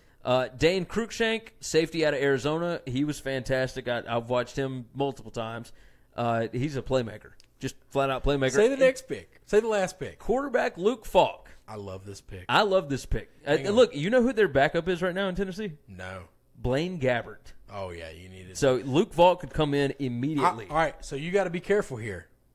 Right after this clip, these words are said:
Speaker 2: This administration that's running the team, now, the, the guy that drafted, drafted Mariota. But
Speaker 1: Yep.
Speaker 2: all the coaching staff,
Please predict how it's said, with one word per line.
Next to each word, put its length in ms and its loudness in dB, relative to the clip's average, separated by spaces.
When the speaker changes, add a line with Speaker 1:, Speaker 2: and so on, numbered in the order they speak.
Speaker 2:
This 240 0
administration 840 -4
that's 280 -8
running 360 0
the 80 -6
team, 400 -4
now, 200 -6
the, 200 -2
the 220 -6
guy 240 8
that 160 -2
drafted, 580 0
drafted 600 2
Mariota. 580 -12
But 160 2
Speaker 1:
Yep. 180 -2
Speaker 2:
all 420 8
the 100 4
coaching 380 -2
staff, 460 -4